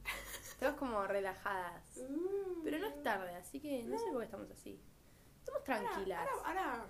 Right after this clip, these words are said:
Speaker 2: supongo
Speaker 1: Todas
Speaker 2: que
Speaker 1: las
Speaker 2: cuando empecemos a hablar,
Speaker 1: vacaciones
Speaker 2: mm.
Speaker 1: nos tiene chill.
Speaker 2: Habla por vos.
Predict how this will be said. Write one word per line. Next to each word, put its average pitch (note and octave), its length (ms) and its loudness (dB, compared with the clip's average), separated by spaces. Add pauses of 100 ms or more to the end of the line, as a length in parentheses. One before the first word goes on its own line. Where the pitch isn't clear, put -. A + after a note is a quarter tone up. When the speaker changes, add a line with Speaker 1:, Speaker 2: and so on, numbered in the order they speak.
(240)
Speaker 2:
supongo D4 280 4
Speaker 1:
Todas G#3 200 4
Speaker 2:
que G#3 60 -2
Speaker 1:
las G#3+ 100 2
Speaker 2:
cuando A3 140 0
empecemos F#3+ 320 0
a A#3 60 8
hablar, - 20 4
Speaker 1:
vacaciones A#3+ 400 2 (220)
Speaker 2:
mm. G3+ 40 -4
Speaker 1:
nos F#3 200 -6
tiene G3+ 440 -4 (920)
chill. - 480 -6
Speaker 2:
Habla C#4 380 0 (140)
por A#3 120 -6
vos. - 360 -10